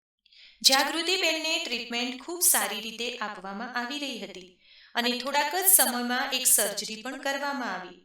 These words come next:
અને આ ગાંઠને નીકાળવામાં આવી. આ સર્જરીના ઊંડા ઘા જાગૃતિબેનની છાતી ઉપર તો પડ્યા જ હતા, પરંતુ તેનાથી પણ ઊંડા ઘા તેમના મગજ પર પણ પડ્યા હતા.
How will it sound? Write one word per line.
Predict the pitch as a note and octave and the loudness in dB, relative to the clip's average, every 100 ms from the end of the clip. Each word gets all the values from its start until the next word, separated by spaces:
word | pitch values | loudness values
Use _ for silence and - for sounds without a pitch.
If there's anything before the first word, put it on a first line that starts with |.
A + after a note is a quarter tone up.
| _ - - | _ -6 -2
અને | C4+ D#4 | 0 0
આ | C4 C#4+ | 2 2
ગાંઠને | C#4+ A3 G#3 G#3+ A#3 - | 0 -4 -4 -6 -8 -8
નીકાળવામાં | G#3+ G#3 G#3+ G#3+ G#3 G3 - - | -10 -6 -4 -4 -6 -8 -10 -12
આવી. | F#3 - - _ _ _ - - | -14 -18 -20 _ _ _ -20 -2
આ | - D#4 | 6 10
સર્જરીના | - E4+ E4 D#4+ D#4+ D4+ D4+ D#4+ E4 | 10 8 6 4 2 2 2 2 2
ઊંડા | A#3 G#3+ A3 G#3+ | -2 0 -2 0
ઘા | A3 B3 B3+ B3+ _ - | 0 0 0 -8 _ 0
જાગૃતિબેનની | C4 C4 C4+ C#4+ D4+ F4 C#4 A3+ A3+ B3+ | 4 4 2 -2 -2 0 0 -2 -2 -2
છાતી | B3 G#3+ G3 A#3+ B3 | 0 0 -2 -4 -8
ઉપર | G3+ G3+ G3+ | -8 -10 -8
તો | D4+ | -8
પડ્યા | D4+ C4+ D4+ D#4+ | -6 -2 0 0
જ | G#3 | -2
હતા, | G#3 F#3 F3 - _ | -6 -8 -10 -16 _
પરંતુ | A3+ A3+ A#3 A#3 - - - - - | -6 -4 -4 -6 -12 -20 -20 -20 4
તેનાથી | D4+ E4 E4+ E4+ F4 | 6 8 8 6 0
પણ | F4+ F#4 F#4 | 0 0 -2
ઊંડા | C4 A#3 A3+ A3+ | -4 0 0 2
ઘા | A3+ A3 - | 0 -2 -2
તેમના | A3 G#3+ B3+ A#3+ | -6 -6 -6 -6
મગજ | G#3 A3+ B3+ C4 | -6 -4 -2 0
પર | C#4 C#4 | -2 -4
પણ | C#4+ C#4+ | -6 -8
પડ્યા | B3+ G3+ F#3+ F#3+ | -6 -6 -6 -8
હતા. | F#3 F#3+ | -14 -16